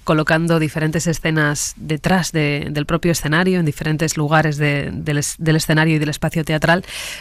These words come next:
para mostrar también aquello que no se ve, ¿no? Eh, el espectador se enfrenta a una visión casi voyerista de, de,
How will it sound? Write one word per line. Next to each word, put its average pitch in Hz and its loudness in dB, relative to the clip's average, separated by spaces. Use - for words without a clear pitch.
para 175 4
mostrar 165 0
también 190 0
aquello 175 -2
que 160 -2
no 170 2
se 165 -2
ve, 160 0
¿no? 196 -4
Eh, 151 0
el 139 -4
espectador 156 0
se 190 0
enfrenta 180 0
a 170 4
una 165 2
visión 170 2
casi 170 0
voyerista 147 -2
de, 151 -2
de, 156 0